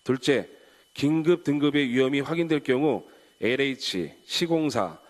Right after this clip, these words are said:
관계부서가 함께 신속 대응할 수 있는 협력 체계를 미리 마련해 두어야 합니다. 셋째,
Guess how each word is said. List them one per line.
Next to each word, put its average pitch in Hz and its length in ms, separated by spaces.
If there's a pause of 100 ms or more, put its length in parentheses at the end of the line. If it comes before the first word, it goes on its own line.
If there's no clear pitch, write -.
(100)
관계부서가 143 640
함께 139 260
신속 185 500
대응할 135 300
수 135 140
있는 151 300 (140)
협력 175 320
체계를 135 460 (140)
미리 135 320
마련해 120 380
두어야 104 320
합니다. 90 340 (480)
셋째, 139 460